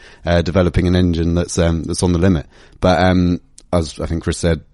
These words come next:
a minute ago, if you're gonna put your money on one team to sort it out, it's gonna be Mercedes.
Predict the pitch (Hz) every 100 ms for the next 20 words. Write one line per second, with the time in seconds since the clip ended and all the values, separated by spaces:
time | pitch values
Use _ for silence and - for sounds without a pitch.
0 | - 87 85 80 80 80 78 - - -
1 | - - 87 85 - 85 85 85 82 80
2 | 90 85 80 82 76 - 92 76 82 76
3 | - - - - - 78 78 76 82 76
4 | 73